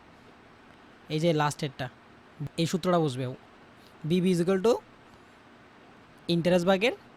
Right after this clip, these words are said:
ক্যাডি। সূত্রটা লেখার আগে আমরা প্রথমে মানগুলো বের করে নিব।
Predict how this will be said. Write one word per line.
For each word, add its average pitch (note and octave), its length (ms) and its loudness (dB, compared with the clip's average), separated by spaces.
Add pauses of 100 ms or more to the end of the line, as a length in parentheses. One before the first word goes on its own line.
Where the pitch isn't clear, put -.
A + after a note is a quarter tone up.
(240)
ক্যাডি। C#3 280 0 (1800)
সূত্রটা G#3 360 0
লেখার G3 320 6
আগে D3 140 0 (1200)
আমরা E3+ 300 2
প্রথমে F#3 300 4 (1800)
মানগুলো E3 380 2
বের F3 160 4
করে E3+ 160 4
নিব। C#3 100 -2